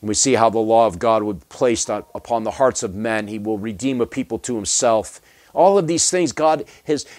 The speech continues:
been pleased to do, to exercise these things, that he might rescue us from that which chapter six of the Confession said is part and parcel of our lot in this world in life.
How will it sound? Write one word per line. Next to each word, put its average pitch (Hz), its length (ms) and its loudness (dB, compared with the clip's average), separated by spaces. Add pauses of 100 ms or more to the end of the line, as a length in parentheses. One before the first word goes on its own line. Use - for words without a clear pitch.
been 135 160 0
pleased 190 600 -2
to 175 100 0
do, 156 460 6
to - 200 -10
exercise 143 760 -2
these 131 280 -8
things, 139 300 -6
that 113 80 -10
he 175 180 -8
might 151 240 0
rescue 139 680 0
us 117 180 0
from 117 220 -4
that 139 320 2
which 117 240 -4
chapter 143 360 0
six 127 300 -4
of 127 80 -6
the 120 80 -4
Confession 110 580 -4
said 107 360 -2 (180)
is 113 140 -4
part 123 320 4
and 107 100 -8
parcel 107 460 0
of 98 100 -4
our 101 160 0
lot 104 400 4
in 98 160 -10
this 90 220 -10
world 95 420 4
in 90 200 -12
life. 95 500 0